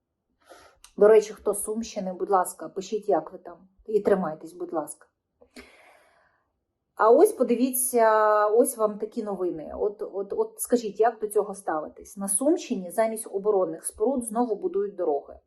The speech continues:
А потім як? Потім по них поїдуть, е, рашисти своїми танками, так як це було на Київщині на початку повномасштабної. От мені цікаво, це просто ідіотизм, чи просто хтось так дуже вміло,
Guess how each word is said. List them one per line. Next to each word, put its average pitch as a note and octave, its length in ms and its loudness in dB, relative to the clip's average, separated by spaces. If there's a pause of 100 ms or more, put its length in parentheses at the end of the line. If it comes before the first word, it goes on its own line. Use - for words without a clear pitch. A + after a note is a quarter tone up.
(140)
А F3+ 640 2 (160)
потім A#3 320 2
як? F3+ 580 -2
Потім G#3+ 360 2
по G#3 280 0
них G#3+ 320 -6
поїдуть, G3+ 760 -4
е, F#3 240 0
рашисти G3+ 460 -4
своїми F#3+ 400 -4
танками, D#3+ 460 -6 (600)
так G#3 200 4
як G#3+ 160 6
це A3+ 100 -2
було G#3 240 4
на G#3 100 -4
Київщині A#3+ 560 -4
на F#3 80 -4
початку F#3+ 480 0
повномасштабної. F#3+ 880 -8 (800)
От A3+ 160 6
мені C#4+ 200 8
цікаво, E3+ 440 2
це G#3+ 220 -2
просто B3+ 420 4
ідіотизм, A#3+ 840 6 (180)
чи A3+ 460 -10
просто B3+ 320 4
хтось A#3+ 400 -2
так G3+ 220 0
дуже A3+ 300 -6
вміло, A#3 600 4